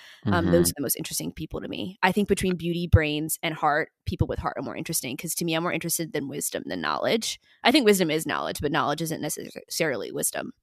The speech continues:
Speaker 1: So
Speaker 2: Yeah. So good. Oh my gosh, that was so good. I'm
Speaker 1: <laughs>
Speaker 2: so glad that you brought in the third, A,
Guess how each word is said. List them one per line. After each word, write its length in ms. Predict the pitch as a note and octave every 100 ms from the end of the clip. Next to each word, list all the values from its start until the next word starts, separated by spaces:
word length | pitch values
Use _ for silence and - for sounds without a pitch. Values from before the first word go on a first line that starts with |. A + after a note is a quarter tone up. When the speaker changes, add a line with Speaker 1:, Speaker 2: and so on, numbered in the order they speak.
| _ _ -
Speaker 1:
So 60 | G2+
Speaker 2:
Yeah. 260 | D3+ D3 - _ - - - -
So 380 | G3 F3 G3+ A3
good. 640 | F3+ G#3 G#3+ E3+ A#2 G2+ -
Oh 120 | B2
my 220 | C3 B2+ A#2+
gosh, 760 | - B2+ C#3+ C#3 B2+ A#2 G#2+ -
that 120 | A#2+
was 140 | A#2
so 200 | - A#2+
good. 520 | A2 G2 G2 F#2+ F#2+ A2 - - D3+ -
I'm 120 | B2
Speaker 1:
<laughs> 160 | - A#2
Speaker 2:
so 120 | A#2
glad 300 | G#2+ G2 F#2+
that 80 | F2+
you 180 | G#2
brought 380 | G2+ - F#2 F#2+
in 160 | F#2 F#2+
the 100 | F#2+
third, 500 | - D#2 C#2 E2+ G2+ - _
A, 100 | -